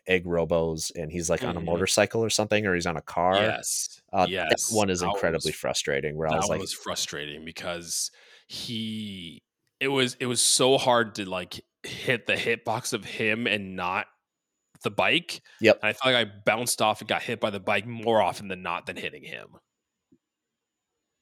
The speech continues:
Speaker 1: Yeah, a hundred percent. And the other
Speaker 2: Yeah.
Speaker 1: one that I didn't really like is, like, one of the, it's one of the final stages, one of the final bosses where Doctor
Speaker 2: Mm-hmm.
Speaker 1: Robotnik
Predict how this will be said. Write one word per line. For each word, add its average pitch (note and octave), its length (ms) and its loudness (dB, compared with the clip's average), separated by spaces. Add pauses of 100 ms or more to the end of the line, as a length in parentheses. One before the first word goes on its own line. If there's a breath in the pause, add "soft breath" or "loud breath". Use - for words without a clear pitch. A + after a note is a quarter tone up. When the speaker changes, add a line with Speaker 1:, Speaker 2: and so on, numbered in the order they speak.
(100)
Speaker 1:
Yeah, F2 140 8
a E2 40 6
hundred F#2 220 0
percent. E2 360 0 (380)
And G2 220 0
the G#2+ 140 4
other G#2+ 300 6
Speaker 2:
Yeah. G2 80 0
Speaker 1:
one F#2+ 200 2
that F2 120 2
I F2+ 80 6
didn't F2+ 320 -2 (340)
really F2+ 240 0
like E2 220 2
is, E2+ 120 -2
like, E2+ 140 -2
one F2+ 220 0
of F#2 220 -2
the, E2+ 440 -2 (1300)
it's - 160 0
one D3+ 100 4
of C3+ 80 4
the A2 60 4
final G2 360 4
stages, E2 600 2
one F#2 160 -2
of E2+ 100 -4
the F2+ 60 -14
final E2 320 -4
bosses D#2 540 2
where E2 160 0
Doctor E2+ 320 2
Speaker 2:
Mm-hmm. - 0 -
Speaker 1:
Robotnik E2+ 460 2